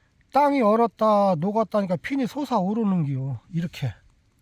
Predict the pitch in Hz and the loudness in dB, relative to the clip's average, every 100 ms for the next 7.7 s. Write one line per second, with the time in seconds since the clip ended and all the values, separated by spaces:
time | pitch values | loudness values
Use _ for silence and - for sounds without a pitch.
0 | _ _ _ _ _ _ _ _ _ _ | _ _ _ _ _ _ _ _ _ _
1 | _ _ _ - 156 - 147 151 208 240 | _ _ _ -8 -8 -6 -6 -2 -4 -6
2 | _ _ _ _ _ _ _ - - - | _ _ _ _ _ _ _ -20 -20 -6
3 | 185 247 226 226 208 170 - _ _ _ | -2 0 0 0 0 -2 -8 _ _ _
4 | 196 190 185 180 180 170 226 233 185 202 | 2 4 4 2 0 -2 2 2 2 -4
5 | 214 - 277 285 226 175 202 233 202 170 | -8 -6 -6 -2 0 2 2 -2 -4 -2
6 | 202 165 - - - - 240 160 151 208 | -2 -4 -8 -20 -20 -12 -6 -2 0 0
7 | 180 175 208 185 156 151 180 | 0 -2 -4 -4 -4 -4 -6